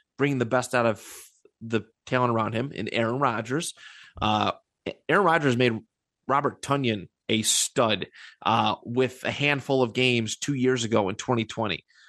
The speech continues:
All right, made him a stud. I think Davante Adams was out, and Aaron Rodgers had to throw to somebody, and it was, it was him. Uh,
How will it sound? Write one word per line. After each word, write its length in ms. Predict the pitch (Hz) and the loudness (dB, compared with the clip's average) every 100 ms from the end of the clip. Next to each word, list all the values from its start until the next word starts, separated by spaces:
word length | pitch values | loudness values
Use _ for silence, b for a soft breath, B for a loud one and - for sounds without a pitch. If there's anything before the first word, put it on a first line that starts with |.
| b | b
All 80 | - | -2
right, 160 | 110 - | -2 0
made 160 | 135 156 | 0 2
him 100 | 143 | 2
a 40 | |
stud. 300 | - - 127 | 0 0 0
I 40 | 110 | 0
think 160 | 143 | -2
Davante 440 | 117 117 113 117 - | 0 0 0 -2 -2
Adams 320 | 143 156 143 | -2 -2 -6
was 160 | 135 | -4
out, 360 | 139 131 131 - - b b b | 0 2 0 -4 -14 b b b
and 540 | - 107 107 107 107 - _ _ | -6 -4 -2 -2 -4 -8 _ _
Aaron 140 | 104 98 | -6 -2
Rodgers 180 | 117 117 | -2 0
had 80 | 143 | 0
to 60 | |
throw 140 | 147 180 | 0 0
to 40 | |
somebody, 600 | 180 240 220 180 170 156 _ _ _ _ _ _ b b | 2 0 2 2 2 0 _ _ _ _ _ _ b b
and 120 | - 110 | -4 0
it 40 | |
was, 280 | 113 107 - | 0 0 -2
it 80 | - | 0
was 320 | 113 107 - - | 2 2 -2 -6
him. 300 | 107 101 78 _ B B B | -4 -4 -6 _ B B B
Uh, 200 | 107 | -6